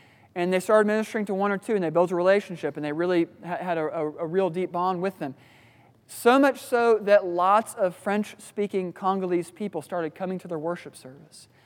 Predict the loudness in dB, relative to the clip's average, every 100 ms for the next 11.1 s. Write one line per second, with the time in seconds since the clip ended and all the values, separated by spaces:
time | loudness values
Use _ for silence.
0 | _ _ _ -4 0 0 -2 -4 -6 -6
1 | -10 -6 -4 -2 6 8 8 4 -2 -2
2 | -2 -4 -6 -8 -10 -4 -4 -4 -4 -2
3 | -2 -4 -6 _ _ _ -8 -6 -4 -4
4 | -2 -4 -4 -4 -6 -6 -6 -6 -4 -6
5 | -8 -10 -10 -10 -6 -4 -4 -6 -10 -12
6 | -10 -10 -8 -10 -8 -4 -4 -4 -6 -6
7 | -8 -8 -12 -20 _ -2 2 4 4 4
8 | 4 2 4 4 4 2 2 0 4 4
9 | 2 2 2 2 6 6 6 2 -2 -2
10 | -2 0 2 2 0 -8 -4 -2 -2 -2